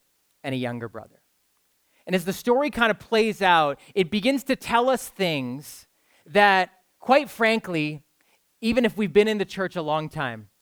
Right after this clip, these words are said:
are stunning. They were stunning to Jesus' original hearers. And so he told profound truths in stories so that somehow it would kind of go around our intellect, because many of us have so many intellectual objections to God, and what about this and what about that? And Jesus used to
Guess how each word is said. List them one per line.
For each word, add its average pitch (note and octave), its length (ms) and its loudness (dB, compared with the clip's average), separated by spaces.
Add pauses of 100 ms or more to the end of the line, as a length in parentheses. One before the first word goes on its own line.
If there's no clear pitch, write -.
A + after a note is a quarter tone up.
are C#3 120 -8
stunning. A#2+ 420 -16 (800)
They F#3+ 100 0
were G3 160 -2
stunning A#3 540 -2
to G3+ 160 -10
Jesus' G3+ 420 -10
original G3 480 -4
hearers. F#3 460 -6
And F3 120 -4
so F#3+ 280 -2 (180)
he A3 160 -4
told C4 420 0 (260)
profound A#3+ 520 -2
truths C4 320 -6
in G3+ 120 -6
stories A#3+ 460 -2
so A3 80 -12
that G3 140 -2
somehow A3+ 540 -2 (180)
it G#3+ 80 -6
would G3 100 -10
kind A3 160 -2
of F#3 80 -4
go A3+ 200 2
around A#3 340 -2
our G3+ 100 0
intellect, G3+ 400 -8
because F#3+ 240 -8
many G3+ 200 -4
of F#3+ 60 -6
us F#3+ 120 -8
have E3+ 100 -10
so G#3+ 140 -8
many G3+ 140 -8
intellectual G3 640 -8
objections F3+ 520 -10
to F3 100 -18
God, E3 280 -2
and D#3+ 100 -10
what F3+ 140 -8
about F3+ 220 -8
this F3+ 140 -10
and E3+ 100 -12
what E3+ 100 -6
about E3 200 -6
that? E3+ 160 -4
And D3+ 100 -10
Jesus D#3+ 280 -16
used F#3 180 -18
to E3 100 -12